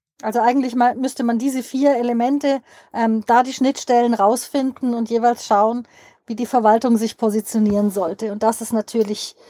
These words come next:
sehr, sehr schwierig. Ähm, ich denke, was uns, was sehr spannend sein kann, und das ist meine Erfahrung,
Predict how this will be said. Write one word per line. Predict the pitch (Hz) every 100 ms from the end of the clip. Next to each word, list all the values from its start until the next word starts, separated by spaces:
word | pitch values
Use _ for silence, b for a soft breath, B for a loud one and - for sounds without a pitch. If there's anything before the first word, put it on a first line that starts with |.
| b b b
sehr, | 196 208 208
sehr | 202 208
schwierig. | - 185 190 202 196 - - - _ _
Ähm, | 220 202 196 196
ich | 208 -
denke, | 226 254 294
was | 240 240
uns, | 233 226 - - -
was | 226 - 226 -
sehr | 277
spannend | - - 226 240 339 359 -
sein | 302 277 277
kann, | - 240 226 269
und | 240
das | 220 226
ist | -
meine | 208 214 220
Erfahrung, | 202 - 208 214 240 277 285